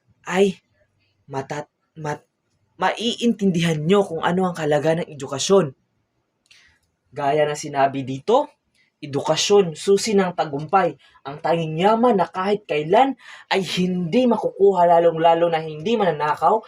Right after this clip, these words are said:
ng kahit na sino man dito sa mundo. Kung naaalala nyo, paulit-ulit na sinasabi ng ating mga ina't ama na dapat tayo mag-aral ng mabuti dahil ito lamang ang tanging yaman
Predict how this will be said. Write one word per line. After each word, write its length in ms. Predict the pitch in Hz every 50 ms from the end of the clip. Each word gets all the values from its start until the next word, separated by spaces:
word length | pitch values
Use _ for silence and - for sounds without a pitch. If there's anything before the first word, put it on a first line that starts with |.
| - - - -
ng 100 | 165 156 156
kahit 240 | - 185 196 196 -
na 60 | 170 156
sino 240 | - 185 185 185 175
man 160 | 170 160 143
dito 280 | 139 147 147 - 175 160
sa 160 | - 160 147
mundo. 480 | 139 135 135 139 143 175 170 160 - _ _ _ _ _ _ _ _ _ _ _ _ _ _ - - _
Kung 200 | - 302 320 330
naaalala 800 | 285 302 - - 220 208 - 185 185 165 170 170 170 180 196 196
nyo, 320 | 170 143 135 131 147 151 _ _ _ _ _ _ _ _ _ -
paulit-ulit 800 | 185 - - 202 220 214 208 196 - - 208 214 214 233 226 -
na 80 | 196 190
sinasabi 560 | - 180 170 165 - - 175 170 170 170 175
ng 160 | 160 160 - _ -
ating 560 | 143 160 170 - _ - 214 202 196 190 175
mga 480 | 165 156 151 147 160 175 202 196 - _ _ _ _ _ _ -
ina't 320 | 156 156 160 208 240 - _ _ - -
ama 480 | 196 160 147 139 143 165 175 - _ _ _ _ _ _ _ _ _ -
na 80 | 123 123
dapat 560 | 131 143 143 151 160 - - 156 151 151 _
tayo 320 | - 156 151 160 165 170
mag-aral 640 | 160 151 139 135 - - 147 160 185 196 196 190 185
ng 160 | 175 156 156
mabuti 560 | 151 139 135 135 143 151 151 156 - 160 160 156 - - - -
dahil 320 | - 143 156 156 151 156 156 -
ito 320 | 165 - _ - 214 220 196
lamang 400 | 170 175 185 208 214 220 214 208
ang 240 | - 156 170 170
tanging 400 | - 170 156 170 190 196 190 175 160 147
yaman 480 | 156 165 175 196 190 202 220 220 202